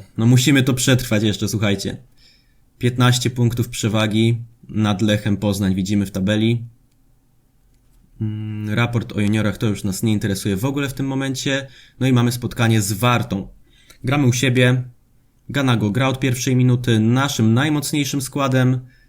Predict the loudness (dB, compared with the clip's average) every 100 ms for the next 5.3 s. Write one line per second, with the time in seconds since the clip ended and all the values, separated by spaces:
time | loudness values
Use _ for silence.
0 | _ _ _ _ _ _ _ _ _ _
1 | _ _ -4 2 2 4 2 2 2 2
2 | -2 -2 -4 0 2 4 2 0 -2 0
3 | 2 2 2 2 0 2 0 0 0 0
4 | -2 -2 -2 -2 -2 0 2 4 4 2
5 | 2 -4 -10